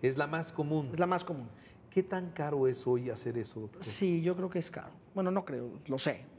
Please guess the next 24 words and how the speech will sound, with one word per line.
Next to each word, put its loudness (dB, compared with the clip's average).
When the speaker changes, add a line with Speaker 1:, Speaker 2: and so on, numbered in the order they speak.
Speaker 2:
es -4
caro. -2
Y 0
depende, 2
claro, 2
es -4
que 2
es 0
como 0
las 2
bujías 2
del -2
coche. 0
Cambias 2
una, 2
te -4
cuesta -2
esto, -4
cambias 0
dos, 4
te -6
cuesta -2
el 4
doble. 6